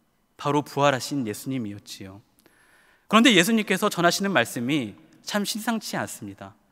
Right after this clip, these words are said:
너희에게 평강이 있을지어다. 참 이상하지 않습니까?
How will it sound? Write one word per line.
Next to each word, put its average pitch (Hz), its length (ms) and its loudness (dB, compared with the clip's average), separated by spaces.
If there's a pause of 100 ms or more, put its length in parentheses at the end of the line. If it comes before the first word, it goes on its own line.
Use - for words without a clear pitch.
(680)
너희에게 139 420 4
평강이 226 500 2
있을지어다. 113 1200 -8 (920)
참 294 220 4
이상하지 202 420 2
않습니까? 123 600 -4